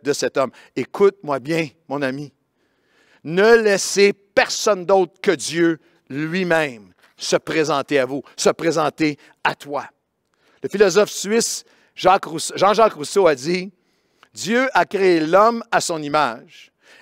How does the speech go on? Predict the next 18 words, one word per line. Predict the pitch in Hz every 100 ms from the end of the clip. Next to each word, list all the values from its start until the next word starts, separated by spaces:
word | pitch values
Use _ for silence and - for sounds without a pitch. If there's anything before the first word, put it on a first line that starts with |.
| -
et | 160
l'homme | 147 165 185 214 208 - _
lui | 139 156 156
a | 156 160 160 _ _ _ _
retourné | 127 214 208 170 165
la | 151
faveur. » | 131 123 120 95 _ _ _ _ _ _ _ _ _ _ _ _
C'est | - 143
très, | - 226
très | -
dangereux, | 196 180 156 160 170
c'est | - 127
très, | 165 190
très | 175
toxique | 185 170 - - 180 _ _ _ _ _ -
lorsque | 151 156 -
nous | 143 131
déifions | 110 185 208 - - 170 170 170